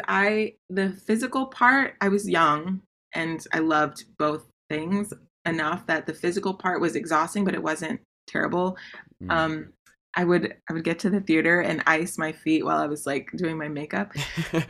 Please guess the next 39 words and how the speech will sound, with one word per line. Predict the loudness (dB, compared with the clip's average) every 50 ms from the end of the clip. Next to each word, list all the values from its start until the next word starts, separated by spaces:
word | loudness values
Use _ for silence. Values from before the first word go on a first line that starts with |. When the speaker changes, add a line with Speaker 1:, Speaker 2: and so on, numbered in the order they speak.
| 4 6
Speaker 1:
But | 8 8 8 8
the, | 6 6 6 6 6 6 6
but | 6 6
the | 6 6
harder | 6 8 8 8 10 8 6
thing | 6 8 6 8 6 4 4 4
was, | 6 6 8 6 6 4 0 -2 -8 -16 -14 _ -2
uh, | 0 2 2 2 2
emotionally | 2 0 0 -2 -2 -4 -6 -4 -4 -2 -2 -2
and | -2 -2
just | -2 -2 -2
being, | -2 0 0 0 -2 -4 -6 -8 _ -4
like, | -2 -2 -2 -4 -8 -16 _ _
mentally | -4 -2 -2 -2 -2 -2 -2 -2 -2
tired. | -4 -4 -4 -2 0 0 -2 -2 -2
Yeah. | -4 -4 -6 -6 -6 -10 _ _ _ -16
Speaker 2:
Yeah. | -14 -12 -8 -8 -6 -6 -6 -6 -8 -12 _ _ _ _ _ -4
And | -2 -2
did | -2 -2
you | 0 2
wanna | 4 4 4 2
do | 0 0 2
that | 4 4 4 2
because | 0 -4 -4 -4 -4
you | -4 -2
loved | 0 2 2 2 0 -4 _ _
being | -8 -6 -4 -4
a | -2 -2
Rockette? | -2 -2 -2 -4 -6 -6 -4 -4 -4 -4 -6 -8 _ _ _
'Cause | -10 -6 -2
you're | 0 2
already | 2 2 2 2 2
in, | 2
In | 2 2 2
the | 2
Speaker 1:
Um, | 2 4
Speaker 2:
Heights. | 2 2 2 0 -4 -10 -14 _ _ 2
Speaker 1:
I, | 4 4 6 6 4 2 2
no, | 4 4 6 6